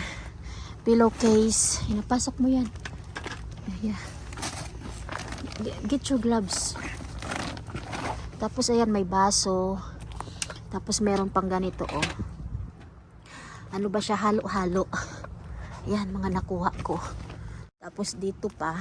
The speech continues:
Ito nakuha ko, oh. Pillowcase. Ay, malamig ngayon. Malamig.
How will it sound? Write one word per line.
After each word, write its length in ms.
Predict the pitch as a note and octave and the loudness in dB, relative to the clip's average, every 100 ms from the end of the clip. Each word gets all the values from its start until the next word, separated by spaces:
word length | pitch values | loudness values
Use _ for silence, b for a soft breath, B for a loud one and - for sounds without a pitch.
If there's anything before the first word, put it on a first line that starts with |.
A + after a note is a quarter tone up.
| F3+ B B B B | -4 B B B B
Ito 160 | - F#3 | -4 -2
nakuha 400 | E3+ F#3 F#3 - | 0 2 2 0
ko, 240 | - E3+ F#3 | -2 0 0
oh. 120 | F#3 B B B B B B - | -2 B B B B B B -2
Pillowcase. 880 | G3 F3 E3 D3+ A2+ G3+ - - - B B B B - - - - - - - B B B B B - B B - - - - - | 4 4 4 2 2 2 2 0 0 B B B B -12 -12 -12 -12 -10 -10 -8 B B B B B 2 B B -2 -2 -10 -10 -6
Ay, 240 | - A3 G3 | -2 0 6
malamig 400 | A3+ A#3+ B3 G3+ | 10 12 10 8
ngayon. 420 | A3 A#3 C#4 A#3 G#3+ B B B - - - - - - - - B B B | 8 8 8 6 4 B B B 8 8 10 8 4 -2 -6 -4 B B B
Malamig. 400 | G#3 G#3 G#3+ G#3+ | 0 4 6 6